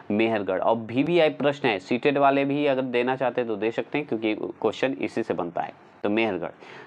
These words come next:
तो बलूचिस्तान में चला गया है कौन? मेहरगढ़। बुर्ज होम तो आप जान ही गए हैं, कहाँ है भाई? तो आप जानते हैं कश्मीर में, जो कि हम पढ़ चुके हैं।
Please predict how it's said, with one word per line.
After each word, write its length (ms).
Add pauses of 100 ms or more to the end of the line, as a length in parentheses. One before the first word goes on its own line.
तो 60
बलूचिस्तान 560
में 80
चला 240
गया 120
है 80
कौन? 220
मेहरगढ़। 460 (400)
बुर्ज 360 (240)
होम 120
तो 100
आप 120
जान 200
ही 100
गए 120
हैं, 180 (300)
कहाँ 220
है 120
भाई? 220 (260)
तो 60
आप 100
जानते 320
हैं 120 (140)
कश्मीर 300
में, 120
जो 100
कि 100
हम 100
पढ़ 180
चुके 220
हैं। 200